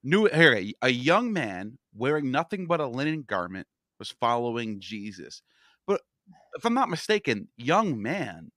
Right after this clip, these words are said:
we're talk-, the, the word neo, neo,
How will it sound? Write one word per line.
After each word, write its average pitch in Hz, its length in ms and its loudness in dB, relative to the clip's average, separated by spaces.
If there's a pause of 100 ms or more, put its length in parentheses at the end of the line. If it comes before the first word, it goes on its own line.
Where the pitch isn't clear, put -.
(920)
we're 208 120 2
talk-, 262 300 2
the, 151 200 -8
the 147 120 2
word 190 380 8
neo, 196 680 2 (760)
neo, 180 640 0